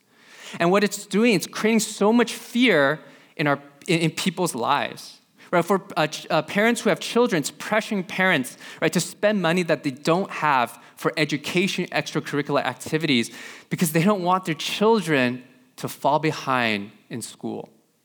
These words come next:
People will literally take out loans so they can send their kids, you know, to after-school programs, to private schools.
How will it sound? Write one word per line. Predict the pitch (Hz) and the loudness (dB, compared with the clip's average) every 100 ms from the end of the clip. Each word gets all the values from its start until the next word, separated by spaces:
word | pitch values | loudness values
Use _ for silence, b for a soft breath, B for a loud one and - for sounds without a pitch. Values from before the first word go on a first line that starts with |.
| _ _ _ B B _ | _ _ _ B B _
People | 214 214 214 | 0 4 4
will | 165 | 4
literally | 165 196 190 | 4 4 2
take | 160 - 190 196 | 0 -2 0 2
out | 175 135 | 0 0
loans | 160 180 151 117 - B | 2 2 2 0 -6 B
so | - | -4
they | 156 | -2
can | 165 156 | -2 -4
send | - 160 165 | -2 -2 0
their | 147 | -2
kids, | - - 147 117 - - b b b _ _ _ _ _ _ _ _ | -4 0 2 2 -4 -20 b b b _ _ _ _ _ _ _ _
you | |
know, | 127 127 | 0 0
to | 123 147 139 | -2 -4 -2
after-school | 151 - - - 165 | -4 -4 -8 -2 -2
programs, | - 143 120 113 104 107 b b b b | 0 0 2 0 -2 -6 b b b b
to | 135 | -10
private | - - 135 135 - | -8 -4 -2 -4 -12
schools. | - - - - - | -16 -16 -16 -20 -20